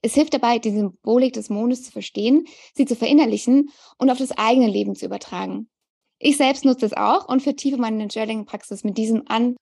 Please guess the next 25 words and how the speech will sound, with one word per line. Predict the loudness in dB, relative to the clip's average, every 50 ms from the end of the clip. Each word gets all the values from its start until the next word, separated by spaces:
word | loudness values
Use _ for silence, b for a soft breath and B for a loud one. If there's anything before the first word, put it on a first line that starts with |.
| _ _
Voll- | -2 0 0 0
und | 0 -4 -6
Neumonden. | -6 -6 -6 -6 -6 -6 -6 -8 -8 -10 -12 -14 -14 -16 _ _ _ _ _ _ _ _ _ _ _ _ _ _ _ _ _ _ b b b b b b b b
Auf | -2 2 4
ihrer | 4 4 2 2 4
Homepage | 6 6 6 6 4 2
schreibt | 0 -2 -4 -4 -4 -6 _ _
sie: | -6 -4 -4 -4 -6 -8 _ _ _ _ _ _ _ _ _ _ b b b b b b b
"Ich | b 2
bin | 4 6 6
mir | 6 6
sicher, | 4 2 0 0 -2 -2 -4 -6 -8 -10 _ -12
dass | -12 -8 -4
jeder | 0 2 2 2 2 2
ein | 0 0
bestimmtes | 0 0 0 0 0 0 -2
Talent | -6 -8 -6 -6 -6 -6 -6 -6
hat, | -6 -6 -8 -10 b b b b b b
eine | -4 -2 -2 0
Leidenschaft, | 0 2 2 2 2 2 0 -2 -4 -4 -6 -10 -20 _ _ _ _ -6
mit | -4 0 2
der | 2 2 2
er | 2 0 -2
geboren | -4 -8 -10 -10 -10 -10 -8 -8 -8 -8 -10
wurde. | -10 -10 -10 -10 -12 -12